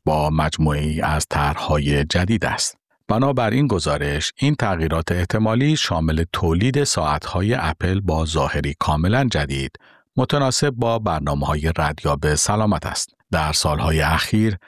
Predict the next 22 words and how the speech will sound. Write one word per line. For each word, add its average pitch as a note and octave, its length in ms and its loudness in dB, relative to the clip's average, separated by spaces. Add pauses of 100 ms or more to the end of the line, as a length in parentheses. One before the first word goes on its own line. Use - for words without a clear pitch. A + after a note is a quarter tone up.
(240)
بخش A#2+ 260 0
عمده‌ای B2 400 2
از A#2+ 120 0
صنعت G#2 400 -2
ردیابی F#2+ 600 0
سلامت D2+ 600 -2
به F2+ 100 0
دستگاه‌های F2+ 800 0
بدون D#2+ 320 0
صفحهٔ D#2 480 0
نمایش F#2 640 2 (160)
مانند D2+ 400 0
ووب D#2+ 460 2 (260)
گرایش D2+ 440 -2
داشته. - 520 -2 (360)
این F2+ 140 4
دستگاه‌ها G#2 840 0
شبیه G2 460 0
دستبندهای F2 1000 0
ساده F2 440 0
هستند E2+ 520 0
و D#2+ 220 0